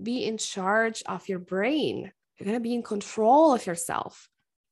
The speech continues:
You'll feel powerful. You'll feel unstoppable. You'll have more calm and peace in your life. You'll have more joy in your life because you can feel angry and frustrated and still have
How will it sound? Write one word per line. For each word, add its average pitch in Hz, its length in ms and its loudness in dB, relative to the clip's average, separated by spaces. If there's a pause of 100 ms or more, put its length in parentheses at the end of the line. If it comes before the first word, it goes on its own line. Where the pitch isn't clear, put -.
(440)
You'll 254 160 -2
feel 359 200 4
powerful. 226 960 4 (400)
You'll 269 160 0
feel 302 240 0
unstoppable. 277 1120 4 (1600)
You'll 247 180 2
have 320 240 2
more 277 540 4 (120)
calm 226 540 0
and 196 240 -6
peace 233 480 -4
in 196 180 -2
your 175 140 -2
life. - 480 -6 (100)
You'll 196 140 -10
have 262 180 -6
more 254 220 0
joy 269 540 -2 (100)
in 208 80 -2
your 196 160 0
life - 460 -4 (500)
because 220 260 -4
you 170 80 -2
can 254 160 -4
feel 285 300 -2
angry 311 380 0
and 320 80 0
frustrated 294 580 -2
and 226 120 -6
still 285 200 -4
have 269 220 -4